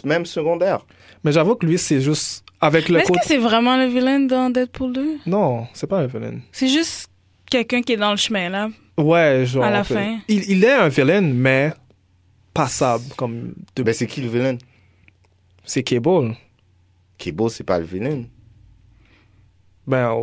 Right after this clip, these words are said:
Speaker 2: ouais, c'est, c'est, c'est lui le, le vilain, non ?
Speaker 3: Ben, c'est pas lui le vilain ? Ben, à la fin, non, mais au début, il est pas contre,
Speaker 2: Ouais,
Speaker 3: euh,
Speaker 2: Cable passe à deux, c'est vrai qu'il a raison. Cable peut passer à la fin comme un,
Speaker 1: Il est
Speaker 2: un
Speaker 1: pas le
Speaker 2: ami.
Speaker 1: vilain,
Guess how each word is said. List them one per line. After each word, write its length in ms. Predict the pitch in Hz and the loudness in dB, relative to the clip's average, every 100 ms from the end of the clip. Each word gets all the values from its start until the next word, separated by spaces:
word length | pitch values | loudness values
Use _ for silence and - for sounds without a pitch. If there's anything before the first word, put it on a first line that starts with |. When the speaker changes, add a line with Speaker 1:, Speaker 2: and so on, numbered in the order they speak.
| 120 107 101 | -6 -10 -8
Speaker 2:
ouais, 220 | 285 220 | -4 -4
c'est, 260 | - 120 120 | -4 -6 -6
c'est, 440 | - 113 - 82 | -10 -10 -10 -12
c'est 160 | - - | -14 -10
lui 100 | 143 | -6
le, 220 | 175 113 | -4 -4
le 140 | 107 107 | -6 -10
vilain, 260 | - 180 | -10 -8
non ? 180 | 165 170 - - - - _ - | -8 -10 -14 -20 -20 -20 _ -6
Speaker 3:
Ben, 120 | 226 | -4
c'est 100 | 175 | -4
pas 100 | - | -4
lui 160 | 214 233 | -2 -2
le 80 | 226 | -2
vilain ? 200 | 214 277 523 - _ _ _ _ - - - - | 0 -2 -4 -12 _ _ _ _ -20 -20 -12 0
Ben, 80 | 220 | 2
à 120 | 208 | 4
la 120 | 202 | 2
fin, 180 | - 269 | 2 2
non, 180 | 208 277 480 | 4 4 4
mais 60 | |
au 100 | 196 | 2
début, 420 | 196 202 247 277 | 0 0 2 2
il 100 | 226 | 2
est 60 | 208 | 2
pas 160 | 208 214 | 0 -2
contre, 380 | - 233 220 | 0 -2 0
Speaker 2:
Ouais, 240 | 214 214 208 | 0 2 2
Speaker 3:
euh, 40 | |
Speaker 2:
Cable 280 | 214 196 262 | 2 4 2
passe 280 | 285 185 175 | 4 2 4
à 80 | 156 | 0
deux, 140 | 139 | 2
c'est 140 | 135 190 | 0 0
vrai 220 | 156 127 | 0 0
qu'il 240 | - 139 135 | -2 0 2
a 60 | |
raison. 320 | 131 127 123 | 2 0 0
Cable 440 | 120 - 135 151 156 | -2 -2 0 2 0
peut 260 | - 139 | -2 -2
passer 680 | 127 127 113 - 127 123 120 - | 0 -2 -4 -4 -2 -2 -2 -2
à 80 | 123 | -2
la 120 | 113 | -2
fin 280 | - - 120 | -4 -4 -4
comme 220 | 123 113 | -2 -6
un, 160 | 107 104 - | -6 -8 -6
Speaker 1:
Il 120 | 110 | -4
est 40 | |
Speaker 2:
un 40 | 117 | 0
Speaker 1:
pas 160 | 151 | 2
le 60 | 147 | 0
Speaker 2:
ami. 80 | 113 | 0
Speaker 1:
vilain, 320 | 123 165 120 | 0 0 -2